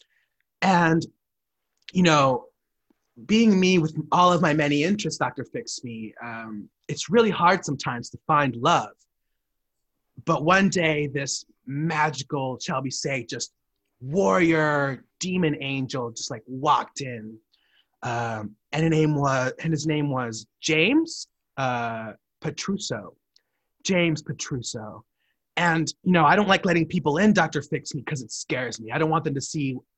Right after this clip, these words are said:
shall we say, the other side, the other side of my pie factory. Um, and so, you know, we went on, like, a date or two, I think.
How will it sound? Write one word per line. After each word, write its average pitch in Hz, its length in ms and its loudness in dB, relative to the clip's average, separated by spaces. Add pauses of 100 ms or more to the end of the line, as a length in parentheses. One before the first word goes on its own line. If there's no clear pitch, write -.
shall 135 240 -2
we 127 80 -6
say, 120 340 -8 (340)
the - 140 -8
other 160 200 4
side, 127 520 0 (220)
the 147 160 -12
other 147 160 2
side 135 240 -2
of 127 80 -6
my 120 140 -6 (100)
pie 123 400 -2 (100)
factory. 87 480 -12 (800)
Um, 123 600 -2 (220)
and 208 120 4
so, 185 460 4
you 196 100 2
know, 135 400 0 (100)
we 180 140 -4
went 190 240 0
on, 185 80 -2
like, 180 180 -2
a 202 40 -2
date 147 300 -2
or 127 80 -6
two, 117 580 -8 (200)
I 135 80 -6
think. 127 500 -10